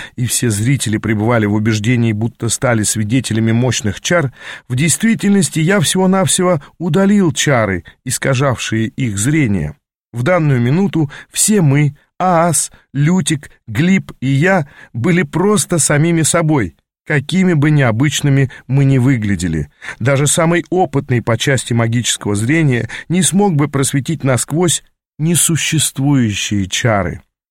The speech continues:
"Как видите, Ваше Величество, — заключил я, — способности у меня отнюдь не заурядные. Они могут сделать прекрасного страшным или могучего хилым. Они могут уничтожить ваших врагов или позабавить ваш двор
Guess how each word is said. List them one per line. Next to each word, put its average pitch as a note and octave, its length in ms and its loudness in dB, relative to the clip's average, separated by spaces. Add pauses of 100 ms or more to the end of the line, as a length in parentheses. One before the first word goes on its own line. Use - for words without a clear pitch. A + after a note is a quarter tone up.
(280)
"Как C3+ 240 -2
видите, F3+ 400 0
Ваше F#3+ 260 0
Величество, — E3+ 540 0 (240)
заключил D#3+ 480 0
я, — D3+ 280 2 (220)
способности F#3 840 0
у F3 40 2
меня F3 240 2
отнюдь F3+ 420 -4
не F3 140 0
заурядные. C3 880 0 (240)
Они B2 240 0
могут B2+ 300 0
сделать B2 360 0
прекрасного C3 640 0
страшным A2+ 600 -2 (180)
или A2 200 -2
могучего G#2+ 500 0
хилым. B2+ 520 -2 (220)
Они D#3+ 220 0
могут G3 320 0
уничтожить F3+ 680 0
ваших D3+ 360 -2
врагов A2+ 460 0 (200)
или C3+ 200 0
позабавить A2+ 600 0
ваш A#2+ 200 0
двор C3+ 320 0